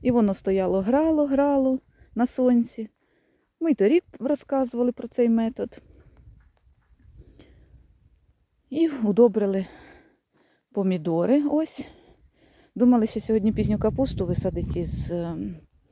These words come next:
парника з гноянки. Але вже немає сил, ще щас піду косить.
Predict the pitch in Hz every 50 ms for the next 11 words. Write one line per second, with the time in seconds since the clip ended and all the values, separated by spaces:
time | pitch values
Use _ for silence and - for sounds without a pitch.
0 | _ - - - _ _ _ - - - - - 190 175 185 180 175 - 175 165
1 | 165 - - - 175 165 185 185 175 175 170 165 170 165 165 - - 175 - -
2 | - - - - - - - - - _ - - _ - - 202 196 214 233 240
3 | 247 233 - - - - - - - - - - - _ _ - - _ _ _
4 | - - 185 180 185 214 214 196 185 185 185 190 185 175 180 - - 156 160 170
5 | 170 - - 180 175 - - - 160 - - - 175 165 180 175 - - 190 -
6 | - 277 277 - - -